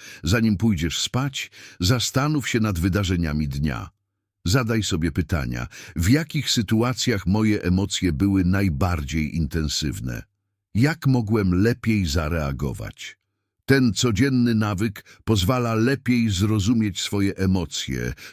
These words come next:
co z kolei pomaga reagować bardziej świadomie w przyszłości. Minimalistyczne połączenia.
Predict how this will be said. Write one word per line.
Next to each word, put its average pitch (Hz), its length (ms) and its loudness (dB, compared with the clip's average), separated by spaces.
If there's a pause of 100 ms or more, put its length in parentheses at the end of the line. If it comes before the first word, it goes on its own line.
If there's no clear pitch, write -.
co 135 140 2
z - 60 -2
kolei 113 340 2
pomaga 110 420 0
reagować 101 560 0
bardziej 104 420 0
świadomie 98 600 0
w - 80 -10
przyszłości. - 880 -4 (400)
Minimalistyczne 127 1200 2
połączenia. 69 1000 -4